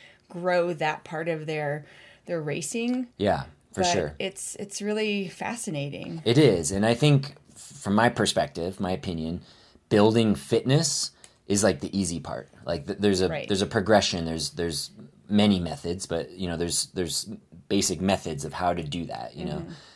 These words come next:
Speaker 2: And as long as you're consistent and put in the work, you become fit. I mean, there's no way around it, really. But the mental side is so tricky, and, and to be there on race day when you need it the most,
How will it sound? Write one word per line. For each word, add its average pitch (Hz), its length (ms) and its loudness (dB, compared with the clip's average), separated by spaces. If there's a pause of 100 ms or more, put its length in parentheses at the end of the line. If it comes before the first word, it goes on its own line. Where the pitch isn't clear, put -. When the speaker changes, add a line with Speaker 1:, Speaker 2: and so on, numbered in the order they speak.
(400)
Speaker 2:
And 90 340 0
as 87 140 -2
long 101 160 4
as 95 80 2
you're 90 100 2
consistent 87 560 0
and 78 100 -6
put 92 120 -2
in 85 120 -2
the 78 60 -4
work, 92 280 -2
you 82 100 -6
become 78 460 -6
fit. - 400 -4
I 80 40 -10
mean, 80 120 -6
there's 78 440 -4
no 87 160 -2
way 82 160 -2
around 90 300 -4
it, 69 100 -8
really. 82 280 -4 (1300)
But 113 140 6
the 110 80 4
mental 104 360 4
side 85 320 0
is 87 80 -2
so 87 580 2 (340)
tricky, 76 420 -6 (100)
and, 85 300 -6
and 85 300 -8
to 87 80 -6
be 98 420 0
there 90 320 4
on 82 200 -2
race 85 280 -2
day 80 380 -4
when 80 240 -8
you 78 320 -10 (180)
need 85 240 -4
it 73 100 -6
the - 80 -10
most, 82 680 -6